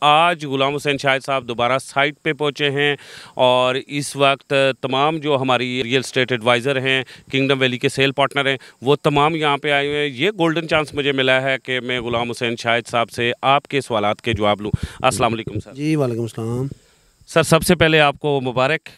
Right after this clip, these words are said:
Speaker 1: कि आपने इतनी अच्छी और इंटरनेशनल ब्रांडिंग की किंगडम वैली, अ, इस्लामाबाद की, और इसका शुक्रिया भी आपका।
Speaker 2: जी, अल्हम्दुलिल्लाह, मैं अल्लाह का शुक्र अदा करता हूँ और आप, अ, भाइयों को भी मुबारकबाद पेश करता हूँ,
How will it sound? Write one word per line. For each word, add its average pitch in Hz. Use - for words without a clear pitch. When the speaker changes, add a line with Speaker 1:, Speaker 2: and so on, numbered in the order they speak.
Speaker 1:
कि 135
आपने 127
इतनी 139
अच्छी 135
और 127
इंटरनेशनल 127
ब्रांडिंग 127
की 127
किंगडम 127
वैली, 120
अ, -
इस्लामाबाद 120
की, 139
और 123
इसका 123
शुक्रिया 117
भी 98
आपका। -
Speaker 2:
जी, 123
अल्हम्दुलिल्लाह, 123
मैं 113
अल्लाह 110
का 117
शुक्र 135
अदा 131
करता 120
हूँ 123
और 117
आप, 110
अ, 107
भाइयों 110
को 120
भी 120
मुबारकबाद 113
पेश 117
करता 110
हूँ, 156